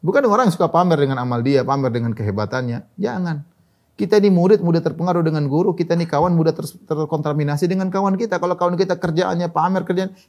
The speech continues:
kita akan terpengaruh. Kita ini siapa sih?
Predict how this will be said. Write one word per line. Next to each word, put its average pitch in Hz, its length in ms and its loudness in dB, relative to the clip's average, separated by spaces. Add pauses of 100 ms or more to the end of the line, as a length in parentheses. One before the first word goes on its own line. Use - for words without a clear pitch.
kita 247 160 0
akan 254 160 2
terpengaruh. 220 580 0 (1000)
Kita 175 160 -2
ini 202 80 2
siapa 170 320 -2
sih? 156 160 -8